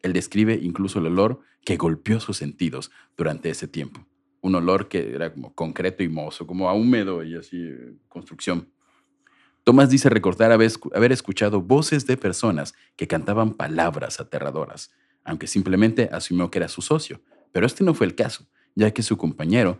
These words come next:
se n-, dijo, "No, chavo, yo no hice ese ruido". ¿Pero qué era? ¿Qué era lo que cantaban?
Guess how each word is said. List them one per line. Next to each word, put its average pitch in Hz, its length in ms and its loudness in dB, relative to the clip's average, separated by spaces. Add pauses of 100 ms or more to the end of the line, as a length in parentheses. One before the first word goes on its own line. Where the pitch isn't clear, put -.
(200)
se - 180 -2
n-, 85 140 2
dijo, 92 380 0
"No, 98 260 2
chavo, 147 280 -4
yo 139 100 -2
no 151 100 0
hice 135 180 0
ese 123 140 0
ruido". 113 320 2 (280)
¿Pero 90 220 -6
qué 135 140 0
era? - 220 -8 (440)
¿Qué 151 120 4
era 104 120 2
lo 82 120 -2
que 78 140 -14
cantaban? 73 540 -10